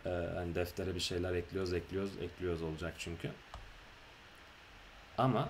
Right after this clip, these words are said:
e, şey yaptı. Bizim oyunu çözdü mesela. Az karıştırdığımız oyunu. E, hamle olarak bakıyorum. Mesela şöyle bir oyunu çözmüşüz.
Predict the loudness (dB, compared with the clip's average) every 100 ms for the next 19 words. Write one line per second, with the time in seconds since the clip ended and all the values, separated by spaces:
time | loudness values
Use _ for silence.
0 | -2 -12 -10 -10 -12 -16 -16 -14 -2 4
1 | 6 6 4 4 2 2 4 6 6 4
2 | -2 -2 -12 -18 -10 -2 2 4 4 2
3 | 2 4 4 2 0 0 0 -2 -2 2
4 | 4 4 2 0 0 -2 -2 0 0 0
5 | 0 0 -4 -10 -14 -16 -18 -18 -18 -18
6 | -8 0 2 2 4 4 6 6 6 6
7 | 6 6 2 -4 -2 4 4 4 2 2
8 | 2 2 0 4 6 6 6 6 4 4
9 | 2 0 0 0 0 -2 -2 -4 -6 -12